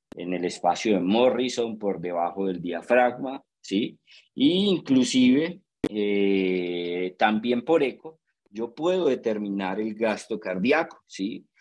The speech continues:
A través de una cosa que se llama integral tiempo-volumen,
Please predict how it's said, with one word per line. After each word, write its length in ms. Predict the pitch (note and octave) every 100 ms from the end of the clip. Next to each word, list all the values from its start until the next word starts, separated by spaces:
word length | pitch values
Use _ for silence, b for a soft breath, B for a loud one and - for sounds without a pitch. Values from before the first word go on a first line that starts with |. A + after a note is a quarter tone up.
| b b
A 160 | A2 G#2+
través 380 | A2+ A2 A2+ A2+
de 340 | C#3+ E3 F3
una 240 | A2+ A#2 C3+
cosa 260 | B2+ C3
que 140 | C3 A2
se 140 | G2+
llama 320 | F#2 F#2+ G#2 B2
integral 840 | B2 A2+ A2 G2 G2 G2 G2+ G2
tiempo-volumen, 1040 | A#2+ A#2+ A2 A#2 A2 F#2+ A#2+ D#3 A#2 F#2